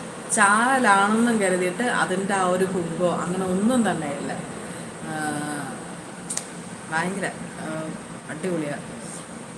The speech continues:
പിന്നെ പറയൂ മുത്തേ, എന്താ? ആ, പിന്നെ നമ്മുടെ ബിനൂസ്. ബിനൂസ് ആദ്യം തൊട്ടേ ഇല്ല എങ്കിൽ പോലും ഇടയ്ക്ക് വെച്ച് ബിനൂസ് വന്ന് ബിനൂസ് അതിന് ശേഷം എന്നും ലൈവിലൊക്കെ വരാറുണ്ട്. പിന്നെ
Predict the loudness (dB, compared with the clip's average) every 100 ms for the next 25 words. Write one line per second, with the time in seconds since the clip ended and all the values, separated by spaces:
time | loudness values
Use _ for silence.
0 | -12 -4 0 2 2 2 2 2 2 0
1 | 2 4 4 4 2 2 0 0 6 8
2 | 8 6 6 6 4 0 0 0 -2 -4
3 | 2 4 4 2 2 2 4 2 2 2
4 | 2 2 0 2 2 4 4 4 2 0
5 | -4 -2 2 2 4 2 4 4 2 4
6 | 4 6 4 2 4 4 4 2 0 0
7 | 0 0 0 -2 -4 -10 -10 -2 2 2
8 | 4 2 2 2 2 2 0 0 0 0
9 | 0 2 2 2 2 2 2 0 0 -2
10 | -2 -2 -2 -2 -2 -2 -2 -4 -6 -6
11 | -6 -6 -8 -8 -10 -12 -14 -14 -14 -14
12 | -14 -8 -8 -8 -14 -14 -14 -12 -12 -12
13 | -14 -14 -14 -14 -4 0 2 4